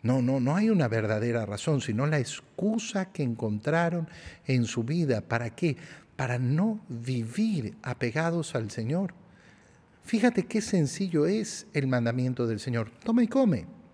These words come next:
Esto es mi cuerpo. Toma y bebe. Esta es mi sangre". "Ay, yo, eh, comulgo espiritualmente". Sí, sí, mi comunión espiritual la puedo realizar todos los días. Es un bello modo espiritual, pero no es comunión. No es la comunión. La comunión es tomar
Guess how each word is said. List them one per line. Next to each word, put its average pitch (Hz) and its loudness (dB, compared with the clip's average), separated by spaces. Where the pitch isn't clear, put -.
Esto 233 0
es 208 4
mi 208 4
cuerpo. 202 2
Toma 226 4
y 214 6
bebe. 220 4
Esta 214 -2
es 220 -2
mi 180 2
sangre". 147 0
"Ay, 185 -4
yo, 196 -2
eh, 185 -6
comulgo 202 4
espiritualmente". 190 2
Sí, 120 -12
sí, 143 -12
mi 107 -8
comunión 120 0
espiritual 147 0
la 143 2
puedo 147 4
realizar 127 0
todos 127 0
los 104 -4
días. 208 -2
Es 131 0
un 123 4
bello 160 2
modo 160 2
espiritual, 120 0
pero 120 4
no 127 2
es 160 -2
comunión. 147 2
No 127 4
es 214 4
la 110 0
comunión. 113 0
La 113 0
comunión 123 2
es 214 0
tomar 139 2